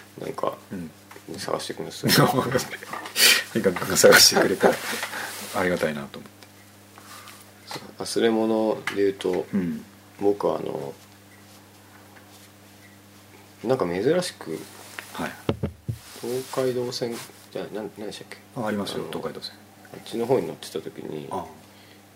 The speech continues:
Speaker 1: ふって見たら、あの、
Speaker 2: うん。
Speaker 1: 座席の下に、
Speaker 2: はい。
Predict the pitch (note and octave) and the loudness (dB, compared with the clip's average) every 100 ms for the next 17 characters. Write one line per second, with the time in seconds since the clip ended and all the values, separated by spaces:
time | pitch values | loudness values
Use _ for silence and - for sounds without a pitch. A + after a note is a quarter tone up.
0 | - - - - - - - - - - | -20 -20 -20 -20 -20 -20 -20 -20 -20 -4
1 | B2 C3 - E2+ D#2 - B1 A#1 - - | 0 0 0 -4 -4 -6 -6 -8 -10 -10
2 | F2+ E2 - - - - - - - - | -10 -12 -18 -20 -20 -20 -20 -20 -20 -20
3 | - - - F#2+ - D3 D3+ A2+ - - | -20 -20 -8 -6 -2 -2 0 -4 -4 -10
4 | - - - - G2+ | -10 -12 -16 -10 -8